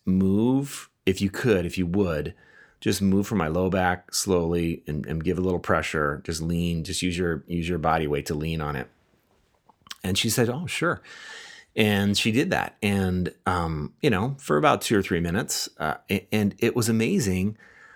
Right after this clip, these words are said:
But it was, but it was incredible how, like, I didn't wanna ask for that. You know, I didn't, I didn't wanna ask for help. I have a friend that's, um, that, that's his thing. He, he, he, he will ask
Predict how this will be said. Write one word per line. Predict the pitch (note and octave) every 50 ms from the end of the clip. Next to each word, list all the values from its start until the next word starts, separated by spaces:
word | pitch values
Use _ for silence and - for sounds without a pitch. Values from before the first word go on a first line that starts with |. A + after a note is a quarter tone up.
| - _
But | - C3+ D#3+
it |
was, | E3 D#3+ C3 -
but | - - C#3 D3
it | E3+
was | E3 D3
incredible | D#3 D3+ - - - F#3 A3+ G#3 E3+ B2+
how, | A#2 A2+ A2 A2 G#2+
like, | G#2 A2+ G#2+ G#2 -
I | - A#2+
didn't | A#2+ G#2 A#2 B2 C3+ C#3 -
wanna | A#2+ A#2+ A#2 G#2 -
ask | - G2 G2+ A2 B2 - - -
for | - - -
that. | E2 E2+ B1+ A#1 - - _ _
You | - F#2+
know, | F#2+
I | G2
didn't, | G#2+ A2+ A#2 A2 -
I | - G2+
didn't | G#2+ A#2 B2 B2
wanna | - A2+ A2 -
ask | - F#2 G2+ -
for | - G2
help. | F#2+ G2 F#2+ - - - - - - - - - - - -
I | - G2+ A#2+
have | C#3+ D#3
a | E3 D3+
friend | - - - G#2 G2 G#2 G2+ G2
that's, | F2+ E2 D#2 - - - - - -
um, | F2+ F2 E2 E2 D#2+ D2+ - - _
that, | - G2 F2 -
that's | G2+ G2 F#2+ -
his | - F#2 F2+ -
thing. | - F2+ F2+ E2+ D#2 C2
He, | A#1+ E2 F#2+ F2+ -
he, | - G2+ G2+ - -
he, | - F#2+ G2+
he | - - G#2 A2
will | G#2 G#2 F#2
ask | E2+ E2+ F2 F2+ F2 E2+ - - - - -